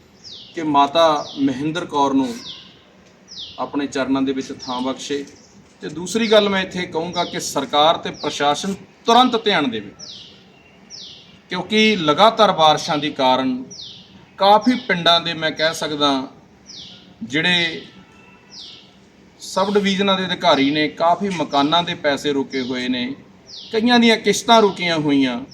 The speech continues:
ਉਹ ਤੁਰੰਤ ਜਾਰੀ ਕਰ ਦੇਣੀਆਂ ਚਾਹੀਦੀਆਂ। ਜਿਨ੍ਹਾਂ ਦੀ ਕਿਸਾਨਾਂ ਦੀ ਫਸਲ ਘੱਗਰ ਦੀ ਫੇਟ 'ਚ ਆ ਚੁੱਕੀ ਆ, ਤੁਰੰਤ ਮੁਆਵਜ਼ੇ ਦਿੱਤੇ ਜਾਣੇ ਚਾਹੀਦੇ ਨੇ। ਕਿਤੇ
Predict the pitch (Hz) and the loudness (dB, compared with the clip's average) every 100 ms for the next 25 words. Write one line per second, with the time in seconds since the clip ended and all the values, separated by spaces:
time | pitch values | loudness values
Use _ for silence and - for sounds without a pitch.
0 | - - - - 240 - 202 196 214 240 | -20 -20 -10 -2 -2 2 4 4 2 -2
1 | 147 151 175 269 226 196 160 156 151 143 | 0 4 6 4 4 2 2 2 2 2
2 | 143 127 131 127 127 123 123 151 202 220 | -2 -2 -2 -2 -2 -6 -8 -4 0 0
3 | 214 - 190 160 - 165 165 180 180 190 | 0 -4 -6 -4 -6 -6 -4 -4 -4 -6
4 | - - 151 220 165 - - - - _ | -6 -4 0 0 0 -4 -14 -20 -20 _
5 | _ - - 220 131 180 196 226 - 175 | _ -20 -4 -4 0 0 0 -4 0 0
6 | 208 202 - 185 208 208 208 - 196 180 | 0 -2 2 6 6 4 -4 -4 -4 -4
7 | 180 220 254 254 240 202 170 170 170 196 | -2 2 2 2 0 2 6 4 4 0
8 | 151 147 160 147 143 139 135 139 139 139 | -2 -4 -4 -4 -4 -4 -4 -4 -4 -6
9 | 175 202 196 196 | -8 -6 -6 -4